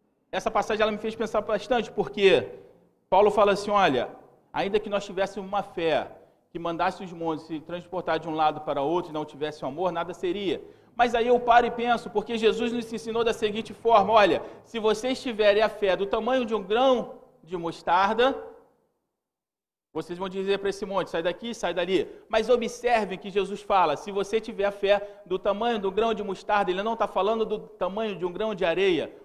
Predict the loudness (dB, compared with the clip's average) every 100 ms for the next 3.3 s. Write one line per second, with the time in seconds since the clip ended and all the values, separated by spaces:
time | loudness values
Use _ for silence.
0 | _ -4 0 2 2 2 -2 -2 -2 -4
1 | -2 2 2 4 0 0 0 4 4 2
2 | -6 -14 -4 -2 -2 2 0 2 2 2
3 | 0 -4